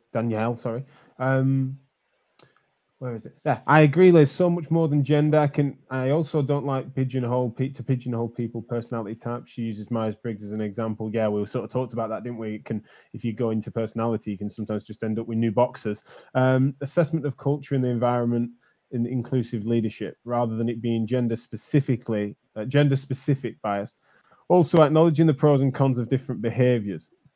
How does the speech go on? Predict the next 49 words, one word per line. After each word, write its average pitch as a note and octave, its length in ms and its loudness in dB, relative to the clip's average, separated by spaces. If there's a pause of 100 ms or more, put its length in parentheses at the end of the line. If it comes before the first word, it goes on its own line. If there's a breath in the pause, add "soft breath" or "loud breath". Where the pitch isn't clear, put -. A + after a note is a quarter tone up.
It's - 80 -20
very E3+ 240 4
complex, D#3 680 2 (220)
and A2+ 120 -8
I A2+ 40 -6
think A#2+ 280 -6
it's - 200 -14
really B2 200 -4
good A#2 220 -6
to A#2 100 -4
analyse A#2 480 0
which A2+ 220 -10
behaviours A#2 460 -4
yield A2 200 -4
the G#2 60 -10
best G#2 260 -8
outcomes C3 480 -4
specific - 680 -8
to - 80 -8
that A#2 160 -4
circumstance. A#2 800 -6 (320)
It's - 100 -6
a - 20 2
really F#3 220 8
interesting D3+ 420 2
point. C#3 240 -2
Thanks, C#3 240 -4
Danielle. G#2+ 460 -2
I D3 100 2
think G#3 380 -4
what, D#3+ 220 0
uh, B2+ 360 2
I - 40 -2
wonder C#3 380 2
about A2+ 280 -2
on A2+ 180 -2
that A#2 320 2
is A2 140 -6
just - 200 -12
to - 60 -14
frame B2 280 -2
a A#2+ 40 -2
question B2 400 -6
over A#2+ 320 2 (260 soft breath)
how E3+ 540 6
relevant C#3+ 600 6
is C#3+ 200 4
the B2 100 -4
context C#3+ 880 -4